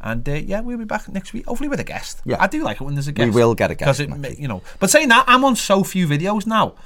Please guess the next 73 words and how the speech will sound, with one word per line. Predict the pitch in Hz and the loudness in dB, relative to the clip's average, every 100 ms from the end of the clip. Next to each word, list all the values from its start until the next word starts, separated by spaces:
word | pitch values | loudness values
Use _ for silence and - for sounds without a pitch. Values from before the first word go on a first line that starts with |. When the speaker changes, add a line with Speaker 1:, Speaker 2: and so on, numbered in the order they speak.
| - - | -16 2
Speaker 1:
that, | 131 117 - - - - - 147 | 4 4 2 -2 -2 -2 -12 0
that | 147 170 143 | 4 6 4
Speaker 2:
That's | 190 - | 0 4
'cause | 294 | 6
you | 247 269 | 6 6
just | - | 6
don't | 220 175 | 6 8
wanna | 147 156 147 | 8 8 8
be | 147 | 8
on | 135 | 8
Speaker 1:
it's | 135 | 8
Speaker 2:
them. | |
Speaker 1:
not. | 170 104 - | 6 4 0
It's | 131 - | -6 0
not. | 156 98 117 | 2 2 -2
It's | - | -4
because, | 139 147 135 - - - - | -2 4 4 2 -8 -10 -8
it's | - | -4
because | 139 139 127 | 0 0 2
I, | 131 - | 0 0
I'm | 127 123 | -4 -2
working | 131 127 123 | -2 -2 -4
so | - - - 139 127 | -8 -8 -2 -2 0
hard | - 123 120 | 2 2 2
behind | 131 120 104 | 0 -6 -6
the | |
scenes. | - 117 117 117 - - - | -8 -6 -4 -6 -8 -12 -12
Speaker 2:
I | 85 | -10
mean, | |
you've | 87 76 | -10 -6
got | 107 | -6
more | 87 92 85 | -4 -4 -4
interns | 85 - 101 95 | -8 -6 -6 -6
than | 87 | -8
we've | 80 | -8
ever | 87 80 | -8 -6
had. | - 82 | -4 0
Speaker 1:
As | 127 131 | 0 0
I | |
Speaker 2:
And | 113 | 0
Speaker 1:
said, | 127 117 | -2 0
Speaker 2:
you | |
Speaker 1:
I'm | 120 | 0
Speaker 2:
do | |
Speaker 1:
working | 120 117 123 | 0 0 -2
Speaker 2:
that | |
Speaker 1:
so | - 120 | -2 -2
Speaker 2:
shit. | |
Speaker 1:
hard | 120 113 113 | 2 2 2
behind | 123 117 | 0 -4
Speaker 2:
Yeah. | |
Speaker 1:
the | 107 | -6
scenes. | 110 110 - - | -2 2 2 4
I've | 156 151 | 2 2
gotta | 175 180 | 4 6
le-, | 165 147 147 - 143 | 6 2 0 -6 -2
literally | 143 143 131 | -2 -2 -6
keep | - 117 | -2 -4
the | - 127 120 | -2 -2 -2
interns | 117 123 117 107 | -2 -4 -4 -4
in | 107 | -6
check | - 120 113 | -4 -4 -4
now. | 175 175 - | -4 -4 -2
That's | 127 156 | -2 0
Speaker 2:
Okay. | - | 0
Speaker 1:
li-, | - | 0
literally | 170 - 104 | -2 0 2
Speaker 2:
Well, | |
Speaker 1:
my | 110 | 2
Speaker 2:
that's | 110 | 4
Speaker 1:
job. | 107 | 0
Speaker 2:
what | 67 | 0
it | 62 | -2